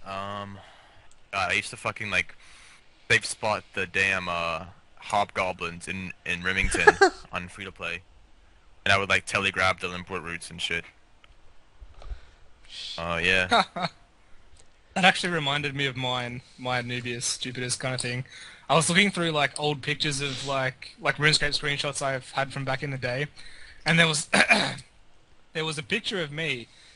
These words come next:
Speaker 3: achieving a Slayer level. It was something like seventy-three Slayer. I'm safe spotting black demons with a
Speaker 2: Ouch.
Speaker 3: dragon halberd
Speaker 2: Oh.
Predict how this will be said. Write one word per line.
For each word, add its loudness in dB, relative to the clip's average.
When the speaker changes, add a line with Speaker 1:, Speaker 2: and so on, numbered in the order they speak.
Speaker 3:
achieving 2
a -4
Slayer -4
level. -6
It -10
was -8
something -6
like -6
seventy-three -4
Slayer. -6
I'm 8
safe 4
spotting 4
black -2
demons -2
with 6
a 8
Speaker 2:
Ouch. 4
Speaker 3:
dragon 2
halberd -8
Speaker 2:
Oh. -4